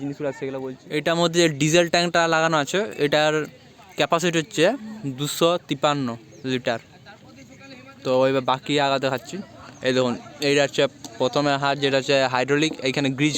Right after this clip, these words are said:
করা হয়, দেখতে পাচ্ছেন গ্রিজ দেখাচ্ছে অনেকটা। তো এই হাতে সোজা যাচ্ছে। দিয়ে উপরে আরেকটা লাগানো আছে যেটা আগের এই জয়েন্টটাকে পুশ করে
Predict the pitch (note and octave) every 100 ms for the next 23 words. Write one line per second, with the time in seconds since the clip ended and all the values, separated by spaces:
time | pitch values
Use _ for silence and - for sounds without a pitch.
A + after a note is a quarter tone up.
0 | - C#3+ C#3+ D3 G3+ - - - - C3+
1 | - C#3+ - C#3 B2+ C3+ C3+ C#3 C#3 D3
2 | C#3+ - D#3 - - - - - - -
3 | - - - - - B2+ - C#3+ C#3 C3+
4 | C#3+ C3 C3+ C3+ B2+ - - E3 - -
5 | - - - - - C#3 D#3 D3+ F3 E3+
6 | E3 D#3+ E3+ D#3+ D3+ D#3+ D#3 E3 D3 D#3
7 | D3 - C3 E3 E3+ - - - E3+ E3
8 | E3+ G#3 D#3 D3 - C3 - A2+